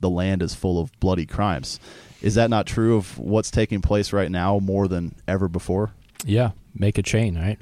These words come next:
Speaker 2: Blood touches blood. It
Speaker 1: Yeah.
Speaker 2: just keeps going and going and going. We've had, what, the, the top mass shootings here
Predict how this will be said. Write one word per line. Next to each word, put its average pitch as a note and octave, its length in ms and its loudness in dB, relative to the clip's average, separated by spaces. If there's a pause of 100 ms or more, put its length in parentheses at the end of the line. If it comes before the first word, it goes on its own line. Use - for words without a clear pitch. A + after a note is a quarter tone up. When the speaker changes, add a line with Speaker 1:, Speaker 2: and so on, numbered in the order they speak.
Speaker 2:
Blood F#2+ 320 -2
touches F#2 340 -2
blood. F#2 320 -2
It D2+ 80 -6
Speaker 1:
Yeah. F2 120 -2
Speaker 2:
just E2+ 120 -4
keeps - 360 -8
going F2+ 360 0
and E2+ 140 -2
going F2 320 2
and E2 140 -2
going. E2 300 2
We've E2+ 140 0
had, D#2+ 180 -2
what, D#2 260 -2
the, D2+ 200 -4
the D#2 140 -4
top E2+ 320 -4
mass E2+ 300 -4
shootings E2+ 480 -2
here E2 320 -2